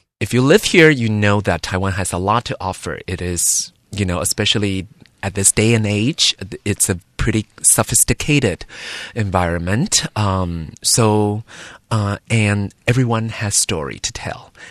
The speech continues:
So I think presenting Taiwan in a fictionalized format would really present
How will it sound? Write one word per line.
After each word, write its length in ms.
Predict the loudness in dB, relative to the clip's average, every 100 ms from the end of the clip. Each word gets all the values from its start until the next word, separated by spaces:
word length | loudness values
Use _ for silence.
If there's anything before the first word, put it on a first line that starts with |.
| -10
So 360 | 0 4 4 2
I 120 | 0
think 580 | -4 0 0 0 -6 -8
presenting 840 | -2 0 4 2 2 -2 -2 -2 -6 -14 -16 -8
Taiwan 640 | 0 2 4 2 2 0 -4
in 300 | -2 -2 -4 0
a 100 | 0
fictionalized 1200 | 0 0 4 4 4 2 2 2 2 2 0 -2 -10 -18 -18 -18
format 840 | -12 2 4 4 2 -2 -4 -4 -4 -16 -20 -20 -20 -6
would 300 | 2 2 2
really 360 | 2 2 2
present 760 | 0 -2 0 0 0 -2 -8